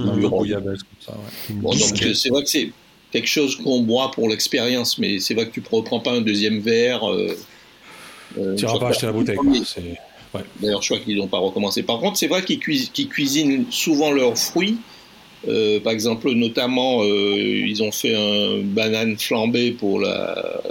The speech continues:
Speaker 1: la boutique Christian de Montaguer.
Speaker 2: Exactement.
Speaker 1: C'est vrai qu'ils l'ont fait avec la recette, euh, dont Christian et moi faisons notre banane flambée, c'est-à-dire que la banane, on la fait revenir un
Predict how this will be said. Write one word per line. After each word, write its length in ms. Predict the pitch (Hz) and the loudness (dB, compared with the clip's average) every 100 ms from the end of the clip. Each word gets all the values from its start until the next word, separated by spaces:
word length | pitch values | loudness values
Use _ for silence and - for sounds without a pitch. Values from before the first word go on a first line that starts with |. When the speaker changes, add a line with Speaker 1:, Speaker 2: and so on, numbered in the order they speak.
| - | -6
Speaker 1:
la 80 | 101 | -6
boutique 280 | 104 - | -6 -6
Christian 260 | - 104 104 | -6 -2 0
de 60 | 104 | 0
Montaguer. 460 | 98 101 123 165 196 - | 0 0 0 0 -2 -6
Speaker 2:
Exactement. 600 | 160 117 110 123 202 135 123 | -4 -2 -2 0 0 0 0
Speaker 1:
C'est 160 | 110 - | -2 0
vrai 100 | - | 0
qu'ils 220 | 302 262 | 2 2
l'ont 100 | 123 | 2
fait 140 | - | 2
avec 220 | 156 143 117 | 0 0 0
la 360 | 113 110 113 110 | 0 2 2 4
recette, 640 | 117 123 - 156 151 - | 4 2 2 0 0 0
euh, 520 | 110 104 104 101 104 | 2 2 2 2 0
dont 160 | 98 104 | -2 -4
Christian 400 | - 113 - 120 | -4 -4 -2 -2
et 40 | |
moi 180 | 110 131 | 0 -2
faisons 240 | 131 110 | 0 0
notre 160 | 104 101 | 0 0
banane 280 | 104 104 101 | -2 -2 -2
flambée, 400 | - 104 127 180 | -2 0 0 0
c'est-à-dire 340 | 180 110 107 | -2 -2 -2
que 680 | 101 107 - - - - - | -2 -4 -6 -16 -16 -12 -4
la 100 | 101 | -2
banane, 340 | 110 113 127 120 | 0 0 2 2
on 80 | |
la 100 | 110 | 0
fait 140 | 107 127 | 0 -2
revenir 480 | 113 113 117 110 - | 0 0 0 0 -2
un 60 | 113 | -4